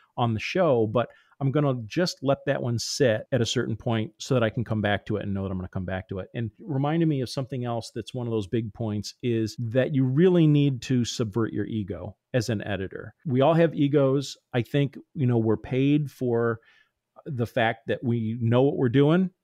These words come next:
that we're good at what we're doing, that we have great ideas, uh, so that, you know, gives you a little bit of an ego. But you have to subvert that ego to the project itself,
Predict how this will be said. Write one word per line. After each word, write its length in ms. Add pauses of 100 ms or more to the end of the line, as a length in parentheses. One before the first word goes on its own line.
(140)
that 120
we're 120
good 220
at 60
what 160
we're 100
doing, 380
that 80
we 140
have 140
great 360
ideas, 800 (460)
uh, 260 (100)
so 300
that, 260 (180)
you 100
know, 260 (180)
gives 180
you 100
a 40
little 140
bit 140
of 60
an 100
ego. 480
But 340 (460)
you 140
have 120
to 60
subvert 480
that 200
ego 380
to 360
the 100
project 680
itself, 480